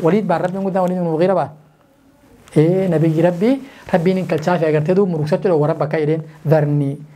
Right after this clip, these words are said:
nabiyyi kiyyoo naaf abu-, naaf Waliid idduu bahi.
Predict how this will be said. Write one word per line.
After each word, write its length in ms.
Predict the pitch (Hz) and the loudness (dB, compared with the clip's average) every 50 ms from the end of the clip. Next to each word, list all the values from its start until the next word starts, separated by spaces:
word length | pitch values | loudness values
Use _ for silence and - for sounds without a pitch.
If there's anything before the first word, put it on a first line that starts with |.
| - - _ | -20 -8 _
nabiyyi 340 | - 151 151 156 160 156 165 160 | 0 2 2 2 2 0 0 0
kiyyoo 360 | - 269 240 226 202 175 - - - _ _ _ - - | 0 2 2 2 0 0 -4 -10 -18 _ _ _ -12 -4
naaf 220 | 151 151 151 151 151 | 0 0 2 2 0
abu-, 240 | 147 143 147 160 156 | -2 -2 -4 -4 -2
naaf 240 | 151 156 156 151 | -2 -2 -2 0
Waliid 260 | 147 156 156 180 170 160 | 0 0 0 0 0 -2
idduu 220 | 160 135 151 151 | -2 -2 0 0
bahi. 140 | 160 165 | 2 0